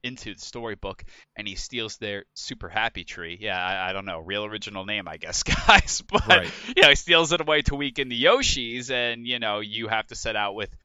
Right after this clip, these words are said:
Speaker 1: the six Yoshis you get to play as to go and save the Super Happy Tree. A couple of things I wanted to note here, though, too. Fun fact, this is the first game, actually, to feature Yoshi's, uh,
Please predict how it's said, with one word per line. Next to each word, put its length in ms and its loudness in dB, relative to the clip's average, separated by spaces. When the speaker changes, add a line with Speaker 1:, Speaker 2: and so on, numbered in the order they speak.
Speaker 1:
the 60 -12
six 280 -4
Yoshis 400 -6
you 60 -12
get 140 -6
to 40 -16
play 300 -4
as 220 -4
to 100 -12
go 300 -6
and 260 -10
save 340 -4
the 80 -14
Super 260 -14
Happy 260 -2
Tree. 340 -8
A 180 4
couple 380 2
of 80 0
things 420 -6
I 60 0
wanted 280 -4
to 80 -12
note 200 -4
here, 220 -4
though, 140 -2
too. 220 -12
Fun 260 -8
fact, 420 0
this 160 -8
is 80 -12
the 100 -4
first 300 -10
game, 240 -12
actually, 400 -10
to 120 -18
feature 600 -12
Yoshi's, 760 -10
uh, 260 -6